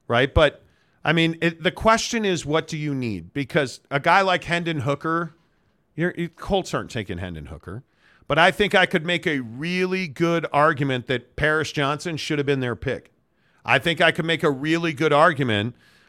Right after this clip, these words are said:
um, that Darnell Wright should have been their pick,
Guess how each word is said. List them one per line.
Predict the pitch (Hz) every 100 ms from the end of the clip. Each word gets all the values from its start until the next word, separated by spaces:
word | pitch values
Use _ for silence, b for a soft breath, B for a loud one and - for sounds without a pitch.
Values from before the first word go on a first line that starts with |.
| b
um, | 127 127 123 120 123
that | 120 147 147 143 _ _ 120
Darnell | 160 165 170 156
Wright | 147 170 151 - _
should | - 170
have | 156
been | 143 156
their | 147 139
pick, | 165 156 -